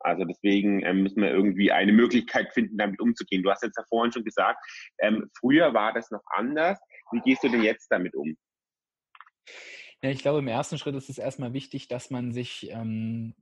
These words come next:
Speaker 2: diesem Thema emotionales Essen bewusst wird.
Speaker 1: Mhm.
Speaker 2: Ähm, denn ich denke, das ma-, habe ich jetzt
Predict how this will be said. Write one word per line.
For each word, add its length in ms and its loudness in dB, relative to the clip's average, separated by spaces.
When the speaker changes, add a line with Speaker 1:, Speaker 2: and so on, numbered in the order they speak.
Speaker 2:
diesem 280 -6
Thema 340 -8
emotionales 720 -10
Essen 340 -12
bewusst 440 -14
wird. 320 -10
Speaker 1:
Mhm. 260 -12
Speaker 2:
Ähm, 640 -12
denn 240 -10
ich 120 -12
denke, 360 -10
das 180 -14
ma-, 200 -16
habe 180 -16
ich 60 -12
jetzt 180 -14